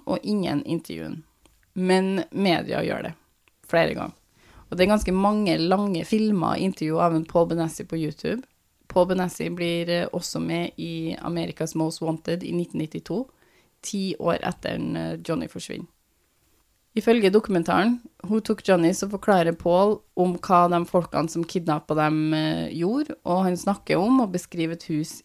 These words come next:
i Colorado, hvor han, Johnny og flere andre kidnappede barn ble holdt fanget.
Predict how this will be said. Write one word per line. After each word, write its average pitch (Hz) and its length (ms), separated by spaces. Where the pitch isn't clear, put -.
i 151 280
Colorado, 185 800
hvor 185 200
han, 277 360
Johnny 185 460
og - 140
flere 170 260
andre 175 300
kidnappede 165 500
barn 175 240
ble 175 120
holdt 165 260
fanget. 156 400